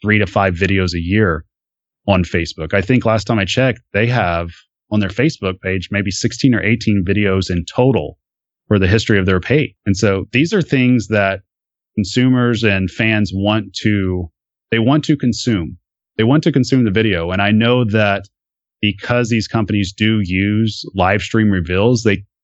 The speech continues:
they kinda understand that. But why stop there? You need to do all the work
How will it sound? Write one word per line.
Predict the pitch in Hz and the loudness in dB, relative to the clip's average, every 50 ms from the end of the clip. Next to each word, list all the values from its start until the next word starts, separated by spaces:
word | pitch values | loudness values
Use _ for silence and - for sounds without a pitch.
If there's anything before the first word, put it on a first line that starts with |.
| _ | _
they | - 101 | -2 -2
kinda | 90 101 - - 101 107 123 - | -2 -4 -4 -2 -2 -2 -2 -2
understand | 120 117 113 110 - - - 82 85 95 113 131 | 0 -2 -2 -2 -4 -6 -8 -8 -6 -2 0 0
that. | 147 170 190 190 - _ _ _ _ _ _ _ _ _ _ - | 0 0 -2 -4 -8 _ _ _ _ _ _ _ _ _ _ -4
But | 95 107 123 123 120 110 117 - - | -2 0 2 2 2 0 -2 -6 -6
why | 110 101 107 110 113 135 | -2 0 2 2 2 0
stop | - - - 151 143 - - | 0 0 0 0 0 0 -2
there? | 120 123 117 90 82 87 | 0 0 0 0 -2 -2
You | 90 98 104 107 | -2 -2 0 2
need | 110 117 123 113 | 4 4 4 2
to | 117 | 2
do | 101 120 113 110 | 2 4 4 4
all | 110 110 113 | 4 4 2
the | 98 101 | 2 0
work | 98 107 110 107 104 | 0 2 2 2 0